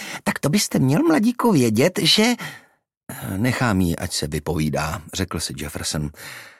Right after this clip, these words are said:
„Přece nemůže mluvit věčně.“ Mezitím si prohlížel zbylé dvě zaměstnankyně pošty. Zejména tu vlevo, na druhém konci přepážky.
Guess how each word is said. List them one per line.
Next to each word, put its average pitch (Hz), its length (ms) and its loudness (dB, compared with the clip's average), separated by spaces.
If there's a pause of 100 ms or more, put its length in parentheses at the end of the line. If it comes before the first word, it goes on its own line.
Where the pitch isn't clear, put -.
(120)
„Přece - 260 0
nemůže 90 280 0
mluvit 87 340 2
věčně.“ 80 460 -4 (840)
Mezitím 95 400 0
si 80 120 -4
prohlížel 82 580 0
zbylé 87 400 0
dvě 87 200 -2
zaměstnankyně 87 760 0
pošty. - 400 -6 (720)
Zejména 117 600 4 (100)
tu 135 180 2
vlevo, 107 460 -2 (160)
na 90 140 0
druhém 92 340 4
konci 85 280 -2
přepážky. - 680 -6